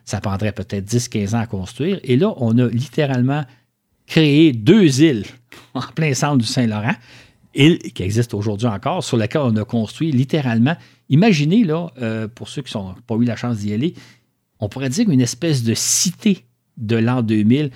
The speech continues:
euh, où il y a toutes sortes de bâtiments répartis dans des, euh, beaucoup de verdure, il y avait beaucoup de, de, de, de parterres de fleurs, il y avait beaucoup de forêts, beaucoup d'arbres, et cetera.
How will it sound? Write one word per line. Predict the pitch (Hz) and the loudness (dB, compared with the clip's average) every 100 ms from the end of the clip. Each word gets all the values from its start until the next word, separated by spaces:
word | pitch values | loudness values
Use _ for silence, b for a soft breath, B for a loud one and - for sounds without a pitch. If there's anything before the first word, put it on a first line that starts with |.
| b b - | b b -6
euh, | 107 107 | -4 -2
où | 117 | 0
il | 117 | -2
y | |
a | |
toutes | 120 - | -4 -6
sortes | 220 | -4
de | 147 | 0
bâtiments | 117 120 - - 123 147 170 b b | 2 0 0 0 2 0 -4 b b
répartis | 101 135 143 127 - 165 | -4 -2 0 -2 -2 -2
dans | 139 113 110 | -2 -2 -2
des, | 107 113 104 | -2 -4 -4
euh, | 104 104 101 - | -6 -6 -6 -2
beaucoup | 123 120 156 | 0 2 4
de | 123 | 2
verdure, | 120 110 120 135 | 2 -2 0 2
il | |
y | 117 | 2
avait | 110 | 0
beaucoup | 107 113 123 | -4 -2 -2
de, | 117 | -2
de, | 104 104 | -2 -2
de, | 98 101 98 | -2 -2 -4
de | 92 98 95 | -6 -6 -8
parterres | - 117 - 123 120 | -8 -10 -6 -4 -4
de | 104 | -6
fleurs, | - 120 123 120 | -6 -4 -2 -2
il | 107 | -2
y | |
avait | 104 | -4
beaucoup | 104 107 120 | -6 -6 -6
de | |
forêts, | - 120 104 117 110 | -4 -6 -2 -2 -4
beaucoup | 107 - 110 | -6 -10 -8
d'arbres, | 117 127 113 | -4 -4 -4
et | 110 | -6
cetera. | 117 - 98 123 | -8 -6 -4 -4